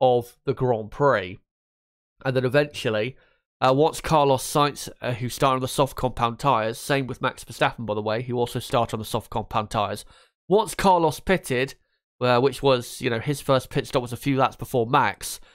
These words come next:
Verstappen, impressively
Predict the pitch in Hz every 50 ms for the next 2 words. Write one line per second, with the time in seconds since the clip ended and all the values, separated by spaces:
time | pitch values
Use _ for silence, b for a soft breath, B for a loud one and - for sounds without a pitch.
0 | b b b _ _ _ 160 151 - - 202 190 160 - - - 120 110 107 113
1 | 120 120 - _ _ _ _ _ _ _ _ 175 175 156 - - 226 240 220 -
2 | - 156 131 127 113 110 113 127 135